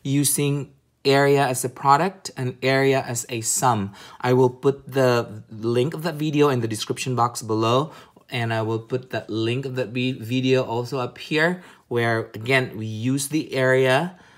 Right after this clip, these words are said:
to factor using the concept of area as a product and area as a sum. Okay,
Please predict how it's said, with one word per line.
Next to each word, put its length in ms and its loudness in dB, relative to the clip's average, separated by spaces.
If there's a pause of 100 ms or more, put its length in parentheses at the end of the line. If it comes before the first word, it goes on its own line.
(200)
to 120 -2
factor 840 0 (540)
using 640 0
the 320 -2
concept 400 -4
of 160 -6 (120)
area 400 4
as 160 -4
a 40 -4
product 580 0
and 260 -8
area 380 0
as 240 -6
a 80 -6
sum. 540 -2 (880)
Okay, 300 0